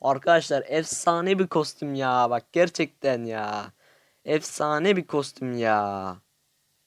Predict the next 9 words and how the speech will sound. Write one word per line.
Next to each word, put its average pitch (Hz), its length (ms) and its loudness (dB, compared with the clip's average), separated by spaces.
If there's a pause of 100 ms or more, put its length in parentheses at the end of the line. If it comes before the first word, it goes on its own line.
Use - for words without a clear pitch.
(720)
Arkadaşlar 143 640 0
çok - 320 -4
güzel 135 300 4
ya. 113 180 2
Kulübümüze 156 420 -4
de 160 100 0
gelmeyi 147 320 0
unutmayın 143 520 -4
arkadaşlar. 117 600 -2